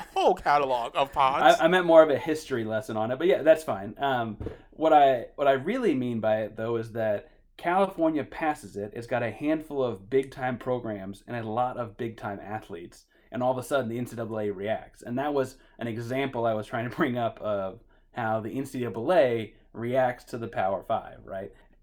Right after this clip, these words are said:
Speaker 2: And I, just to make sure it looked like a two-way street to me. And I, I guess what I see happening is that the Power Five would function better to me than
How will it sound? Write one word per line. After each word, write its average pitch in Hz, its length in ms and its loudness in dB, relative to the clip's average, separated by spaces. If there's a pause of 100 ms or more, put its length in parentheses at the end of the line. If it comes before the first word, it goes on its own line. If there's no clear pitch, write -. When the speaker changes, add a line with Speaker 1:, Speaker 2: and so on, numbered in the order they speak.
(100)
Speaker 2:
And 131 160 -2
I, - 140 -4 (100)
just 131 180 -8
to 139 60 -10
make 131 180 -2
sure 123 160 -4
it 107 140 -6
looked 123 180 -6
like 110 180 -6
a 110 80 -8
two-way 110 380 -6
street 135 380 -8
to 107 80 -10
me. 101 240 -6
And 107 80 -6
I, 117 220 -4 (100)
I 120 100 -2
guess 180 520 0 (260)
what 120 120 -2
I 110 260 0 (140)
see - 300 -4
happening 107 440 -4
is 101 120 -6
that 107 300 -2
the 101 160 -12
Power 180 400 -2
Five 101 560 0 (320)
would 117 560 -4 (180)
function 143 460 -4
better 95 400 -6
to 120 160 -10
me 104 500 -4
than 123 180 -6